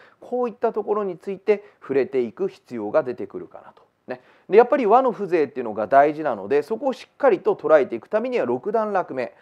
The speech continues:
先ほども少し触れたかなと思うんですけど、和の風情を求めるインバウンド客なんで、まあ、そういったところに対して和の風情っていうのをちゃんと提供していくような取り組み、とても大切ですよねと。はい。まあ、そんなところを加味しながら、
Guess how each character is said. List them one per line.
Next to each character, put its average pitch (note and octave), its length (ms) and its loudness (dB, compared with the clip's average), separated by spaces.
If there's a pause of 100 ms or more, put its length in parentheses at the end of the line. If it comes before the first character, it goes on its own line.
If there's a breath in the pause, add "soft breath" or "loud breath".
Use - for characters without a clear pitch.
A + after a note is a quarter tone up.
(220 soft breath)
先 A#3+ 220 -2
ほ C4+ 100 0
ど C4 80 0
も B3 100 -2
少 B3+ 200 -6
し - 40 -10
触 F3+ 160 0
れ F3+ 80 2
た F3+ 100 0
か C#3+ 120 -2
な C3+ 160 0
と B2+ 100 -8
思 A#2 140 -4
う - 20 -4
ん A2 40 -10
で F#2 80 -12
す - 60 -20
け D3 80 -2
ど、 E3+ 140 0 (180 loud breath)
和 F#3+ 120 8
の G#3+ 120 -2
風 F#3+ 280 -2
情 D3 100 4
を B2+ 40 -2
求 B2+ 260 -4
め G#3 140 -8
る F#3 220 2
イ B2 120 -10
ン D#3+ 120 -8
バ D#3 140 4
ウ D#3 80 -4
ン D#3 40 -10
ド D3 100 -8
客 G#2+ 260 -18
な F#2 120 -18
ん D2+ 120 -20
で、 C3 200 -2 (160 loud breath)
ま G3 80 -4
あ、 F#3+ 40 -10
そ G#3 140 -8
う G3+ 40 -6
い F#3+ 40 -10
っ - 20 -20
た F#3 140 -4
と F3+ 100 -6
こ F3+ 100 -8
ろ E3 80 -8
に B2+ 80 -14
対 C3 120 -2
し B2+ 60 -16
て D#3+ 80 -4
和 C3 180 0
の A2+ 80 -10
風 G#2 300 -12
情 F#2 60 -6
っ - 20 -18
て - 140 -10
い E3+ 40 -4
う - 20 -6
の F#3+ 100 -4
を A#2+ 60 -8
ち - 100 -20
ゃ G2+ 60 -18
ん F#2 60 -20
と C#3 160 -14
提 G#2+ 160 -16
供 G#2 180 -14
し - 100 -20
て G2 120 -14
い F2+ 60 -14
く G2 140 -14
よ C3+ 120 -10
う F#3+ 40 -8
な G3+ 140 -4 (200 loud breath)
取 G2+ 160 -12
り - 60 -16
組 F#2+ 120 -16
み、 - 60 -20 (220)
と C3+ 140 -8
て F#3+ 200 -6
も G#3 160 -6
大 A2 260 -8
切 G#2 280 -16
で G#2 100 -8
す - 120 -18
よ - 120 -20
ね G2+ 140 -12
と。 - 100 -20 (200 soft breath)
は C3 100 6
い。 C#3 100 0 (100)
ま G#3+ 120 2
あ、 - 20 4
そ C#4 120 -6
ん D4 40 -2
な D4+ 80 0
と D#4 100 -6
こ D#4 120 -2
ろ D#4 80 4
を A#3 80 4
加 G#3+ 140 -6
味 G3 120 -6
し D3+ 120 -14
な D3+ 120 -2
が C#3 80 2
ら、 F3+ 200 6